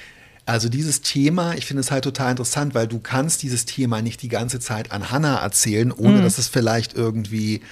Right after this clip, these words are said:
Speaker 1: preachy oder, ähm, vielleicht auch ein bisschen redundant wird.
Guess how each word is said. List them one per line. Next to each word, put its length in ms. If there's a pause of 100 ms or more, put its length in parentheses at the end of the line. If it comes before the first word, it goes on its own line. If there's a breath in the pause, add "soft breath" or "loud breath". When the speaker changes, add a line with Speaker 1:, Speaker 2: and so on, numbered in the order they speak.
(320 loud breath)
Speaker 1:
preachy 680
oder, 560
ähm, 600 (240 loud breath)
vielleicht 300
auch 100
ein 80
bisschen 240
redundant 680
wird. 320